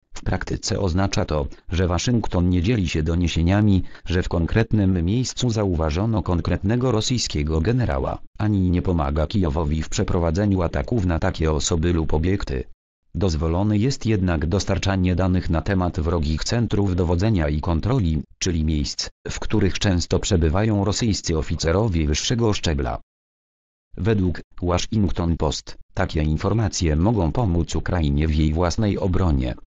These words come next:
Jeśli ukraińscy dowódcy zdecydowaliby się uderzyć w tego rodzaju obiekt, byłaby to ich decyzja, ocenili autorzy artykułu. Wskazali też, że przykładem współpracy z Kijowem,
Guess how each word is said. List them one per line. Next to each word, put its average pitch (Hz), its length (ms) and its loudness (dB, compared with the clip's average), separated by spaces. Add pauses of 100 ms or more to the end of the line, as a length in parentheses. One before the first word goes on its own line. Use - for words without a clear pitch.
(360)
Jeśli 135 340 0
ukraińscy 85 800 0
dowódcy 87 480 0
zdecydowaliby 82 920 0
się 85 180 0
uderzyć 101 480 0
w - 80 0
tego 82 240 0
rodzaju 82 520 0
obiekt, 80 720 -2 (120)
byłaby 98 440 0
to 87 120 2
ich 78 200 0
decyzja, 80 680 0 (180)
ocenili 98 560 0
autorzy 80 460 0
artykułu. 73 680 -2 (460)
Wskazali 104 520 0
też, 92 240 0 (220)
że 85 180 2
przykładem 90 680 0
współpracy 113 800 -2
z - 100 -4
Kijowem, 98 580 0